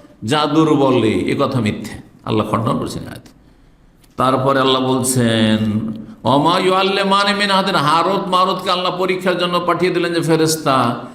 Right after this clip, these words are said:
তারা শিখাবার আগে বলতেন, "দেখো ওই ধর্মে তখন শিক্ষা, জাদু শিক্ষা জায়েজ ছিল, কিন্তু প্রয়োগ করবে না,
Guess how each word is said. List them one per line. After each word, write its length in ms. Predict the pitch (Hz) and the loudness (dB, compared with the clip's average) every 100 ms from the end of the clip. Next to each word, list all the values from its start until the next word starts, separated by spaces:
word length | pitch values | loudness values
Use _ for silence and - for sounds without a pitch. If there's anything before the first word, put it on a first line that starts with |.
| - - _ | -20 -20 _
তারা 340 | 147 151 160 | 0 2 2
শিখাবার 600 | 165 - 175 180 185 175 175 | 0 0 0 0 0 0 0
আগে 140 | 175 | 0
বলতেন, 400 | 175 175 170 175 | 0 0 0 -2
"দেখো 340 | 165 170 170 | -2 -4 0
ওই 280 | 180 151 165 | 2 4 2
ধর্মে 300 | 160 165 165 | 2 2 0
তখন 220 | 165 170 | -2 -2
শিক্ষা, 360 | 165 - 165 165 | -2 -2 0 0
জাদু 360 | 147 151 160 185 | 0 -2 0 -2
শিক্ষা 380 | - 175 - | 0 -2 -2
জায়েজ 380 | 170 165 170 165 | -2 0 -2 -2
ছিল, 180 | 170 147 | -2 -2
কিন্তু 180 | 156 156 | -2 -4
প্রয়োগ 460 | - 156 156 - | -2 2 2 2
করবে 220 | - 110 | 0 0
না, 100 | 92 | -2